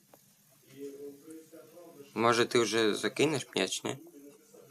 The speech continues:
М, я так розумію, що ні.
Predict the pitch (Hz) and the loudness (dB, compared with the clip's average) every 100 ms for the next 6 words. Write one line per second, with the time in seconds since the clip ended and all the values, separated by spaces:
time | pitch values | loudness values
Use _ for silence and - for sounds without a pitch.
0 | 143 - - - 143 - - - - - | -20 -20 -20 -20 -20 -20 -20 -20 -20 -20
1 | - - - 123 113 117 123 117 117 110 | -20 -10 -2 2 4 4 2 2 2 4
2 | 117 110 - 107 101 82 | 4 4 4 2 0 -2